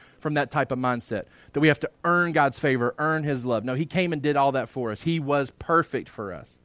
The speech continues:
It changes the way we see his commands. His commands are life-giving. They are the best way to live life. They are given to us for life,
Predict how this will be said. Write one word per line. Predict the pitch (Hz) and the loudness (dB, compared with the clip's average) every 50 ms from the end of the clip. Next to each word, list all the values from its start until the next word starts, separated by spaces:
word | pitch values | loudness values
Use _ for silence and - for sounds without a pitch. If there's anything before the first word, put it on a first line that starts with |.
| _ _ _ _ _ _ _ _ _ _ _ _ _ _ _ _ _ _ _ _ _ - | _ _ _ _ _ _ _ _ _ _ _ _ _ _ _ _ _ _ _ _ _ -8
It | 143 - | -6 -4
changes | - - 180 175 180 175 185 175 | 0 2 2 2 2 0 -2 -4
the | 175 175 | -2 2
way | 175 175 | 2 2
we | 170 165 156 | 2 2 -2
see | - - 170 | -2 0 0
his | 156 147 127 | 0 0 -2
commands. | - - 143 139 131 120 104 101 98 | -4 -8 -6 -4 -4 -4 -4 -4 -4
His | 139 151 - | -4 -6 -4
commands | - - 151 147 143 147 147 143 147 | -4 -6 -2 0 0 0 0 -2 -4
are | 123 117 | -6 -8
life-giving. | 110 107 117 127 135 143 143 135 - - 135 127 110 117 113 104 | -8 -6 -2 0 0 0 0 -2 -4 -2 -2 -2 -2 -4 -6 -4
They | 120 131 135 | -2 -2 -2
are | - 131 131 | -2 -2 -4
the | 123 120 113 | -4 -4 -6
best | 95 _ - 139 135 139 131 - - | -6 _ -4 -2 -2 -2 -2 -6 -6
way | 127 131 131 123 | -6 -4 -4 -4
to | - - 131 113 | -6 -8 -10 -8
live | 117 120 117 110 98 110 | -6 -6 -6 -6 -8 -8
life. | 107 117 135 135 120 107 104 - | -6 -2 -2 -2 -2 -2 -6 -6
They | - 127 131 | -6 -6 -4
are | 127 120 113 | -4 -6 -8
given | 117 117 113 107 135 143 135 143 139 127 - | -10 -10 -4 2 4 4 4 4 0 -4 -6
to | - - 131 123 | -8 -8 -4 -4
us | 117 - - | -4 -4 -6
for | - - - - - 165 170 170 156 135 | -8 -18 -10 -4 0 2 4 4 2 2
life, | 113 98 92 95 92 - - | 0 -4 -4 -6 -10 -12 -18